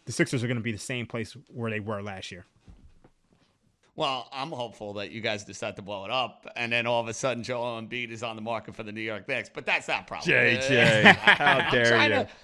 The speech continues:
Speaker 3: How
Speaker 2: I'm trying to
Speaker 3: dare
Speaker 2: dare
Speaker 3: you.
Speaker 2: to dream a little bit. I'm
Speaker 3: I
Speaker 2: in a
Speaker 3: will
Speaker 2: glorious
Speaker 3: say,
Speaker 2: mood this morning.
Speaker 3: I wanna weigh in on Nick Nurse. I honestly think it,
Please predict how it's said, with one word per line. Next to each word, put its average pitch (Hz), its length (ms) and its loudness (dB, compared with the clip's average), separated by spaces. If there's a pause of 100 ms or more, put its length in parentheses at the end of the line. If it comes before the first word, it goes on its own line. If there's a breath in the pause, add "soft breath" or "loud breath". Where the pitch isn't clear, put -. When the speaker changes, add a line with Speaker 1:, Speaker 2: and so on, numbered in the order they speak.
(160 loud breath)
Speaker 3:
How 165 200 4
Speaker 2:
I'm 311 60 4
trying 370 220 4
to 311 40 0
Speaker 3:
dare 294 220 6
Speaker 2:
dare - 20 -2
Speaker 3:
you. 285 100 -2
Speaker 2:
to - 0 -
dream 285 280 -2
a 247 40 0
little 214 160 4
bit. 156 240 2
I'm 175 80 6
Speaker 3:
I 285 120 12
Speaker 2:
in 311 40 12
a 311 40 12
Speaker 3:
will 277 80 12
Speaker 2:
glorious 254 320 8
Speaker 3:
say, 214 180 8
Speaker 2:
mood 208 140 -2
this 160 200 -8
morning. 123 320 -8
Speaker 3:
I 196 80 6
wanna 277 240 8
weigh 233 240 6
in 220 140 4
on 202 140 2
Nick 196 160 -2
Nurse. 202 220 2
I 202 220 4
honestly 226 420 2
think 190 320 0
it, 160 120 0